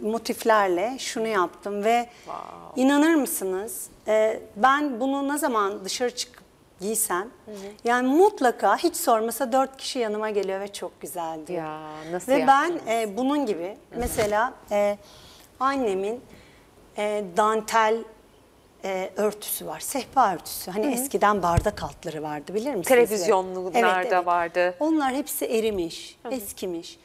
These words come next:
Speaker 1: Ben onları alıyorum bir güzel. Eski usul. Normal kola benim derdime çare olmuyor.
Speaker 2: Hı hı.
Speaker 1: Eski us-, usul ben onları nişastayla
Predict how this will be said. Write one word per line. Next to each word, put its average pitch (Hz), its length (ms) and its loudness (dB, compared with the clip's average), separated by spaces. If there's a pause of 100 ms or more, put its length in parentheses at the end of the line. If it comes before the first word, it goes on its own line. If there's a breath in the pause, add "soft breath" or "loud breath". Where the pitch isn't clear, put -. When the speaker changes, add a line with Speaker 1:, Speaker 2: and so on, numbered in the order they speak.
(260 soft breath)
Speaker 1:
Ben 311 140 0
onları 196 440 -4 (100)
alıyorum 214 600 -2
bir 240 100 -2
güzel. 170 380 -6 (380 soft breath)
Eski 247 340 0
usul. 190 300 -2 (180)
Normal 247 500 2
kola 247 440 0 (380)
benim 233 320 0
derdime 214 440 2
çare 202 400 0
olmuyor. 165 460 -4 (160 loud breath)
Speaker 2:
Hı 247 40 -10
hı. 240 40 -10 (240 loud breath)
Speaker 1:
Eski 285 340 0
us-, 262 220 -4 (120)
usul 220 420 -2
ben 269 120 2
onları 202 460 0 (320 loud breath)
nişastayla 156 760 0